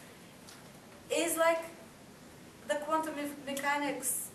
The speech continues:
concept of, you know, the, there's entropy, there's movement, there's the, uh, there's change,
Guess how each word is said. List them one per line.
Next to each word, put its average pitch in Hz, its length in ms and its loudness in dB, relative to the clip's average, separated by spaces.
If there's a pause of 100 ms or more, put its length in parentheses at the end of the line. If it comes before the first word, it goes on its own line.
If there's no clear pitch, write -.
(160)
concept 247 640 -2
of, 214 220 0 (480)
you - 60 -10
know, - 80 -10 (100)
the, - 80 -6 (800)
there's 208 320 0
entropy, 302 680 0
there's 196 240 -4 (120)
movement, 269 540 -2
there's 196 340 -4
the, 185 180 -2 (580)
uh, 202 260 6
there's 214 260 4
change, 330 640 4